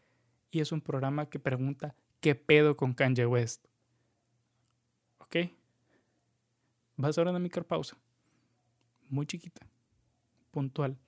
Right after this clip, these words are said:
Pero ¿qué pedo con este tipo? <laughs> O sea, vaya, eh, para que tengamos contexto y que eso se marque en un registro histórico, en las elecciones presidenciales del dos mil veinte, ya, ya vamos a hablar de lo importante. Ahorita,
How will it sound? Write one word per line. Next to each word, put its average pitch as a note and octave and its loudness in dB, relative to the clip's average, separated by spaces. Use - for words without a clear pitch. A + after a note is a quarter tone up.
Pero - -6
¿qué E3+ -4
pedo D#3+ 2
con D3+ -6
este - -8
tipo? - -20
<laughs> - -16
O - -6
sea, C#3 2
vaya, C3+ 2
eh, D3 -2
para D3 2
que D3 -8
tengamos D#3 -4
contexto E3+ -8
y B2+ -6
que C#3+ -6
eso - -6
se - -4
marque C#3 -2
en D3+ 0
un D3+ -2
registro D#3+ -8
histórico, D#3+ -4
en C3+ -2
las B2 -6
elecciones C#3+ -6
presidenciales D#3 -4
del C3 -4
dos C#3 -6
mil D3+ -8
veinte, D#3+ -4
ya, F3+ 4
ya F#3 6
vamos G#3+ 4
a G#3+ 2
hablar G#3+ 2
de G3 0
lo F3 -2
importante. D#3+ -4
Ahorita, F3+ -4